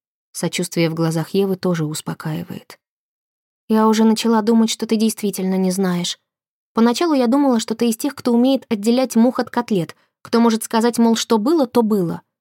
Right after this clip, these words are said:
«Я не способна на такое бесчувствие. Удивительно, что ты вообще со мной разговаривала.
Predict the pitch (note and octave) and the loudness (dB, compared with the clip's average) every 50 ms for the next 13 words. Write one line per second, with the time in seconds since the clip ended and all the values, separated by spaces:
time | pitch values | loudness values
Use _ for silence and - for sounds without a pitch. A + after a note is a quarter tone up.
0 | _ _ _ _ _ _ _ _ _ _ _ _ _ _ G#3 G3+ F#3+ F3+ F#3+ G3+ | _ _ _ _ _ _ _ _ _ _ _ _ _ _ -6 -4 -2 0 0 -2
1 | G3 - - G#3 - - A#3 A3+ G#3+ G3+ F#3+ F#3 F3 F#3 F#3 F3+ - G#3 G3 G3 | -2 -4 -6 -8 -4 -4 -2 0 2 2 2 0 -2 -2 -6 -4 -2 -2 0 0
2 | G3 G#3 G3+ - - B3 A#3 - - G#3 G3+ F3+ F3+ - _ _ _ _ _ _ | 0 -2 -4 -4 -4 -6 -6 -6 -6 -6 -6 -6 -6 -10 _ _ _ _ _ _
3 | _ _ _ _ _ - G3+ G3+ G#3 G#3 A3 - G3 F3+ F3 F3 - - F3+ - | _ _ _ _ _ -4 -2 0 2 2 2 0 0 -2 -2 -2 -4 -6 -8 -4
4 | F#3 G3 F#3+ - - F3 - F3+ E3+ E3 E3+ F3 E3+ F3 F3 E3+ E3+ E3+ E3 E3 | -4 -4 -4 -4 -6 -6 -6 -4 -4 -4 -4 -4 -4 -4 -4 -4 -4 -4 -6 -6
5 | E3+ E3+ F3 E3+ F3+ | -6 -6 -6 -8 -8